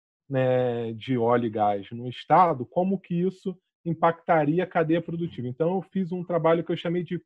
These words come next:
custo do déficit de petróleo, ou seja, eu vou reduzir um por cento na, na quantidade produzida e ver qual é o impacto na cadeia produtiva. E aí eu fiz isso. Então, quando eu, eu,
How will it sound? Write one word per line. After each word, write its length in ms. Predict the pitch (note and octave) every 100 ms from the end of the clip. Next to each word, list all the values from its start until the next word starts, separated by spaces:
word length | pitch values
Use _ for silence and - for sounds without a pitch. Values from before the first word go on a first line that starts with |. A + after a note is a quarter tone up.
| _
custo 480 | G#3+ C4 C#4+ - G3+
do 120 | A3
déficit 540 | D3 D3+ G#3 - -
de 80 | F#3
petróleo, 540 | G3 G#3+ E3+ B2+ G#2+
ou 40 | C#3
seja, 300 | - A2 F#2+ _ _ _ _
eu 100 | E3
vou 160 | D3+ F3+
reduzir 880 | C3 F3+ C#4 A#3+ G#3 A2+ A2+ D3 A#2+ _ _ _ _ _ _
um 160 | F#3 G#3+
por 240 | G3+ E3+
cento 500 | - D3+ C3+ A2+ A#2 -
na, 320 | B2 B2 A#2+ A#2+
na 520 | A#2 A#2 A2+ A2 G#2+
quantidade 480 | - B2 - A#2+ B2
produzida 640 | - B2+ A#2 A2 G3+ D#3+ - _ _ _
e 80 | F#3
ver 180 | D#3 F#3
qual 180 | F#3+ F#3+
é 80 |
o 40 | G3
impacto 460 | - E3+ F3 -
na 120 | F3 E3+
cadeia 320 | E3+ D#3 D#3+
produtiva. 540 | D#3+ D#3 D#3+ - F#2+ - _ _ _ _ _ _
E 60 | A#3+
aí 120 | A3
eu 100 | A#3
fiz 260 | A#3 A3+ E3+
isso. 240 | B2+ -
Então, 280 | C#3 G3 G3+ G3
quando 240 | A3+ B3 A#3
eu, 200 | G3+ -
eu, 320 | E3 E3 D3+